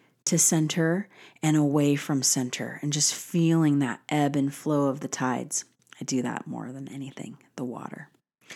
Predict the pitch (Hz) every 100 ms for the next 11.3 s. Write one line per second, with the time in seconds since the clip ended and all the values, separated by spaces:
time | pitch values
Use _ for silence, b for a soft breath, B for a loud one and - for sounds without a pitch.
0 | B B B - 160 160 147 - 185 240
1 | 285 254 185 156 139 127 - 135 - 143
2 | 131 135 131 - 135 139 - 156 123 113
3 | 135 131 139 123 139 117 - 113 127 117
4 | 110 127 120 110 135 - 87 165 - _
5 | _ _ _ _ _ _ _ _ _ -
6 | 143 131 135 139 120 120 127 120 120 117
7 | 131 - - 117 - B B B B -
8 | 147 131 123 - 123 135 147 143 139 -
9 | B B - - - - 139 - - 135
10 | 117 113 - 147 135 135 110 - - 95
11 | - - -